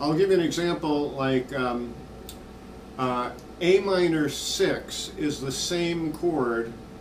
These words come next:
sounds exactly the same as F sharp minor seven flat five. The only difference being that the bass note in that chord changes. And F sharp minor seven flat five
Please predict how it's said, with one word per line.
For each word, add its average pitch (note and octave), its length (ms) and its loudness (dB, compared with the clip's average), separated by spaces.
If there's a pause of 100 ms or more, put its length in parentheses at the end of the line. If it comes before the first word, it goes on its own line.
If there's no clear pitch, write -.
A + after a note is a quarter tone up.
(200)
sounds D#3 520 2
exactly C#3+ 480 0
the B2+ 100 4
same B2+ 340 2
as B2 260 -4
F D3+ 180 -2
sharp C#3 400 -2
minor B2 340 0
seven A#2 400 -4
flat A2+ 360 -6
five. A2 380 -2
The C3 100 -2
only D#3 260 2
difference C#3+ 360 -2
being C3 380 0
that A#2 280 -2
the A2+ 60 -4
bass B2+ 400 0
note A2+ 300 -6 (380)
in C3+ 140 2
that B2 260 0
chord A#2 220 -2
changes. C#3+ 460 0
And C3+ 260 -2
F E3+ 160 0
sharp E3+ 320 -2
minor D3 260 2
seven B2 360 -4
flat A#2 300 -6
five A3+ 400 -2